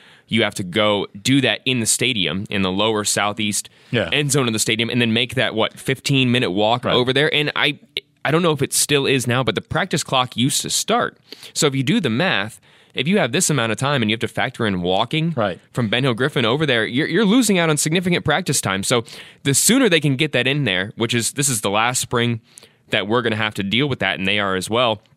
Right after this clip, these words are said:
Speaker 1: that's just gonna increase the amount that they can do in practice. So there's just a lot to digest when it comes to the changes here and how much more they can get out of spring moving forward. And, and a lot of
Speaker 2: Yeah.
Speaker 1: that also does include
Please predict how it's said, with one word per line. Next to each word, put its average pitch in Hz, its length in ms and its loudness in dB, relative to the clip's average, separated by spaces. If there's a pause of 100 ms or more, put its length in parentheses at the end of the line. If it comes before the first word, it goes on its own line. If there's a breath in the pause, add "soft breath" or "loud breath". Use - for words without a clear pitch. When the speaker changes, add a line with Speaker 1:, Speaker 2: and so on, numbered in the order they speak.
(500)
Speaker 1:
that's - 220 -2
just 147 160 0
gonna 131 180 0 (240)
increase 131 500 0
the 110 160 0
amount 107 500 -2
that 98 140 -4
they 113 140 0
can 98 280 -2
do 110 340 0
in 90 220 -4
practice. 113 480 -2
So 104 280 0 (600 loud breath)
there's 185 180 2
just 190 140 0
a 165 40 2
lot 143 220 2
to 127 80 -2
digest 110 580 0
when 98 120 0
it 82 80 -2
comes 110 240 -2
to 107 100 -2
the 98 220 -2
changes 135 500 0
here 98 300 0
and 101 100 0
how 113 180 -2
much 110 220 -2
more 101 200 2
they 98 100 0
can 101 140 -2
get 98 120 0
out 98 140 0
of 98 60 -4
spring 104 420 -2 (260 loud breath)
moving 117 200 0
forward. 151 280 2
And, 101 80 -2
and 101 140 0
a 98 40 0
lot 107 220 2
of 110 80 -2
Speaker 2:
Yeah. 104 100 2
Speaker 1:
that - 180 -6 (100)
also 127 340 2
does 101 260 0
include 107 540 -2